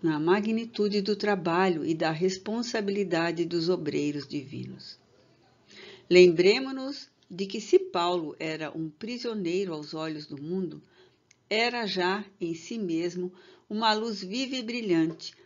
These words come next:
na condição de apóstolo que o próprio Jesus glorificara.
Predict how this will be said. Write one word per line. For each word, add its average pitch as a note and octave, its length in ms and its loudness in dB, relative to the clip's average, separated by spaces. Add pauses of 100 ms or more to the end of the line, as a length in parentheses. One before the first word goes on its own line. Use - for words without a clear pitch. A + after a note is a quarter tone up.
(140)
na A3+ 180 -4
condição A3+ 580 -8
de G#3+ 100 -2
apóstolo F3+ 760 -2
que - 160 -4
o D#3+ 60 -2
próprio A#3 600 -2
Jesus G#3 540 -4
glorificara. D3+ 920 -8